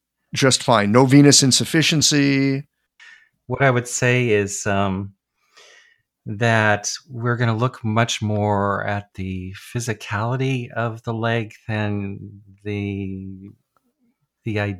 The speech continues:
Speaker 2: ideas. So imagine you're, you're like a, you're a farmer ecologist. So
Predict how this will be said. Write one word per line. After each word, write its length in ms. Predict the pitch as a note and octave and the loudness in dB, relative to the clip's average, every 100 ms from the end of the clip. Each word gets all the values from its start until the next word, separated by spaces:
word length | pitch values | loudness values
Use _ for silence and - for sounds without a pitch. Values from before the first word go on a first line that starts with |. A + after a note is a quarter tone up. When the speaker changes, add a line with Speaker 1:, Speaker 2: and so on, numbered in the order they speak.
| - _ _ - | -14 _ _ -12
Speaker 2:
ideas. 500 | G2+ G2 F#2 F#2 F#2 | -8 -6 -8 -10 -6
So 200 | - A#2+ | -2 -2
imagine 520 | C3 B2 C#3+ C#3+ B2+ | 0 0 0 0 -2
you're, 220 | A#2 A2+ | 0 -2
you're 320 | G#2+ A2+ A2+ - | -2 -4 -6 -2
like 300 | A2 A2 - | -2 -2 -2
a, 240 | G2 F#2+ - - _ _ - | -2 -4 -10 -20 _ _ 0
you're 140 | A2 | 0
a 40 | |
farmer 520 | G2+ - A2 G#2 G2+ F#2 | 2 2 2 2 0 0
ecologist. 680 | F#2 - F#2+ F#2+ E2+ F#2 - | -4 -4 -4 -2 -6 -10 -8
So 360 | - A2+ G2 | -2 -2 -2